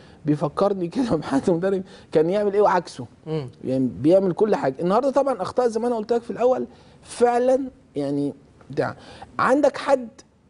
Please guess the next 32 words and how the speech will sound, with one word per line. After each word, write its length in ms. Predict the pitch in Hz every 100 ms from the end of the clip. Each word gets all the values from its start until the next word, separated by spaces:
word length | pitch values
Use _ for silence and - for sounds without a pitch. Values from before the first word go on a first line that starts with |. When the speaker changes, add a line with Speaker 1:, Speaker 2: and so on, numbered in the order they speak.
| _ _ _ -
Speaker 1:
هداف، 540 | - 190 185 240 254 - - _
يعني 240 | 156 147 160
بي، 220 | 165 175
بي، 260 | 160 170 170
بينافس 560 | 160 170 208 247 240
على 180 | 185 170
هداف 340 | 156 165 220 214
الدوري، 340 | 185 196 147
جايب 240 | 175 208
تسع 340 | 247 240 - 175
اهداف 320 | 175 175 147
Speaker 2:
عماد 200 | 175 190
متعب. 220 | 185 - - -
Speaker 1:
في 80 | -
الدوري 300 | 170 240 269
المصري. 360 | 240 220 - -
Speaker 2:
مم. 160 | 165 147 - _
Speaker 1:
وجايب 420 | 160 160 240 240 190
اتنين 380 | 175 208 233 226
في 100 | -
الكاس 440 | 170 214 254 - 185
واتنين 320 | 190 233 262
في 160 | 247
افريقيا. 380 | 208 214 196 147 -
Speaker 2:
لا، 160 | 175
وجايب 280 | 190 185 220
الكونفدراليه، 580 | - 180 185 202 226 214 - 151
وكان 280 | 156 208
على 160 | 202 196
اعتاب 400 | 185 175 - 202
السوبر 520 | 202 196 - 208 220
Speaker 1:
بالظبط. 140 | 170